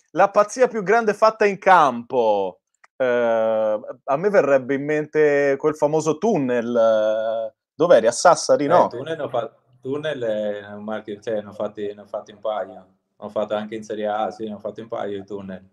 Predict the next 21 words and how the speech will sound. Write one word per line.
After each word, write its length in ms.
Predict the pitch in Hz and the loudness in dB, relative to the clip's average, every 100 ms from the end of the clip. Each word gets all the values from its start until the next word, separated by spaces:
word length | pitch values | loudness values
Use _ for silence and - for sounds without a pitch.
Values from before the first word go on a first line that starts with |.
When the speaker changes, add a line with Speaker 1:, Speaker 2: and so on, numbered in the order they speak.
| _ | _
Speaker 2:
Beh, 240 | 120 117 | -2 -2
tunnel 360 | - 123 135 117 | -2 -4 -4 -2
è, 880 | 101 98 92 - _ _ _ - 123 | -4 -6 -14 -20 _ _ _ -8 -4
eh, 60 | |
perché 220 | 107 107 | -4 -4
lì 100 | 110 | -4
è 100 | 143 | -4
perché 240 | 143 117 117 | -2 -4 -4
sono 200 | 123 123 | -6 -4
un 40 | |
calciofilo, 680 | 123 113 143 135 107 104 98 | -2 -2 0 -2 -2 -10 -14
quindi, 360 | 113 110 107 101 | -14 -12 -10 -10
eh, 320 | 104 107 110 | -12 -18 -6
Speaker 1:
Però, 160 | - 233 | 4 4
Speaker 2:
esce 140 | 294 | 4
Speaker 1:
però, 160 | 120 220 | 4 4
Speaker 2:
fuori 140 | - | 4
il 40 | 117 | 0
mio 100 | 117 | 0
lato 280 | 123 120 113 | 0 0 -6
calciofilo. 640 | 110 - 123 101 101 95 | -10 -10 -10 -12 -14 -20